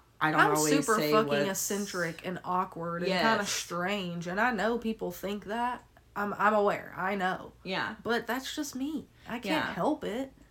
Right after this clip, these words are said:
Speaker 1: Like
Speaker 2: I'm not gonna try to fucking change because, you know, I'm aware of it. I
Speaker 1: Yeah.
Speaker 2: know.
Speaker 1: And it's also, like, for me, like, I, I have a hard time wanting to be around people who, like,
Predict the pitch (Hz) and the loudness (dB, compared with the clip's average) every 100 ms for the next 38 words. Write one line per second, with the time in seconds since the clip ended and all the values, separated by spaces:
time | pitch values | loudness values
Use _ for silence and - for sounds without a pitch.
0 | - - 185 180 185 226 226 262 233 208 | -20 -10 -4 -2 0 2 2 2 0 0
1 | 185 196 214 - 208 185 175 - 180 226 | 2 4 2 -2 -6 -6 -6 -6 -4 -4
2 | 196 202 185 185 175 - - - - - | -6 -8 -6 -6 -8 -12 -20 -20 -20 -10
3 | 226 190 185 220 - 233 196 220 175 151 | -6 -6 -6 -4 0 0 2 2 0 -2
4 | - 185 190 185 175 - - - - - | -4 -2 0 -2 -4 -10 -20 -20 -20 -2
5 | 247 254 247 254 254 349 277 226 220 - | 0 2 2 0 -2 0 2 2 0 -12
6 | - - - 214 190 185 160 170 175 165 | -18 -18 -8 -2 0 0 -2 -2 -2 -2
7 | 156 151 - - - _ _ _ _ - | -4 -6 -12 -20 -20 _ _ _ _ -8
8 | - 156 196 233 247 240 185 - 208 226 | -2 4 6 6 4 2 -2 -2 0 0
9 | 247 233 196 - - 185 190 190 - - | 0 0 0 -2 -2 0 0 -2 -8 -6
10 | 170 170 180 185 175 175 185 180 180 165 | -2 -2 -2 -4 -4 -4 -4 -6 -6 -4
11 | 175 170 156 143 156 156 170 175 175 - | 0 0 2 2 4 2 2 -2 -6 -6
12 | 175 175 170 165 156 156 156 151 151 147 | -6 -2 0 2 2 4 4 2 2 -2
13 | - 156 147 | -2 -2 -2